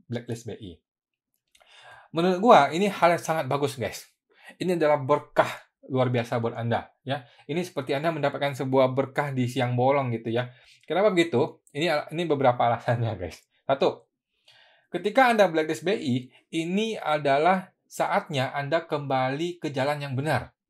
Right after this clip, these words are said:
Oke, apa maksudnya nih? Anda tidak perlu lagi berhutang seumur hidup Anda.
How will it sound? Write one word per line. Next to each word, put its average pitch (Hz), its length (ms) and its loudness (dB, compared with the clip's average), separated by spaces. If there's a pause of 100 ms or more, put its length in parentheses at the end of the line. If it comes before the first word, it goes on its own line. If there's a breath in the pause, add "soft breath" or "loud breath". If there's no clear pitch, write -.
(760)
Oke, 143 240 -12
apa - 160 -6
maksudnya 165 320 -4
nih? 123 240 -8 (480 soft breath)
Anda 233 320 0
tidak 220 240 4
perlu 190 80 4
lagi 175 160 4
berhutang 175 560 0
seumur 160 320 -6
hidup 160 160 0
Anda. 156 400 -4